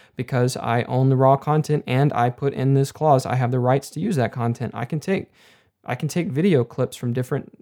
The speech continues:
you know, different deer shots I have from different ranches and use it in that video if I want. And this make sure in writing that I, I have said that I have the right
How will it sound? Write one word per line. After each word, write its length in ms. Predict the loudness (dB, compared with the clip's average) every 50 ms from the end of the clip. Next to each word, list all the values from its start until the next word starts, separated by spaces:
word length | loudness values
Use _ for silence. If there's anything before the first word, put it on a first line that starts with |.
| -10 -6
you 120 | -2 0
know, 80 | 0 0
different 320 | 0 0 -2 -2 -2 0
deer 180 | 2 2 2 0
shots 340 | 0 0 -2 -2 0 -2 -4
I 60 | -2
have 200 | 0 0 0 -2
from 100 | -2 -4
different 240 | -4 -4 -2 -2 -2
ranches 380 | -2 0 -2 -2 -4 -6 -6 -2
and 120 | -2 0
use 160 | 0 2 2
it 220 | 2 0 0 -2 _ -20 -20 -20 _ _ 0
in 160 | 4 4 4
that 200 | 4 4 0 -2
video 380 | -2 0 2 4 4 4 2
if 160 | 2 0 -2 0
I 100 | 0 2
want. 380 | 4 4 2 2 2 -2 -4
And 200 | -2 0 2 2
this 260 | 4 2 0 -2 -6 -14 _ _ _ _ _ -8
make 300 | -2 0 0 0 0 -2
sure 380 | -2 0 4 4 6 6 4
in 220 | 4 2 0 0 2
writing 460 | 4 4 4 4 4 4 2 0 0
that 100 | -2 -2
I, 360 | -4 -4 -4 -4 -6 -8 -12 _ _ _ _
I 140 | -2 0 2
have 160 | 2 0 -2
said 320 | -2 -2 0 2 2 2 2
that 100 | 2 0
I 80 | 0
have 140 | 0 0 0
the 80 | -2 0
right 420 | 2 2 4 4 4 2 -2